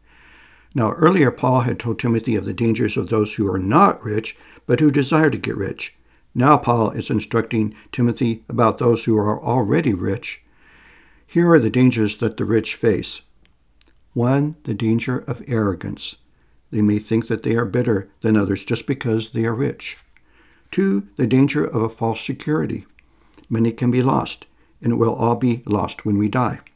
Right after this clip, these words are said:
How are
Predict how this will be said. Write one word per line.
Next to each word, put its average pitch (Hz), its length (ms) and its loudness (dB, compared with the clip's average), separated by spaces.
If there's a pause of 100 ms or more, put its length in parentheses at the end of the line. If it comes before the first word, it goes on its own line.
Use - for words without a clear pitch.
(1600)
How 175 360 -2
are 135 300 4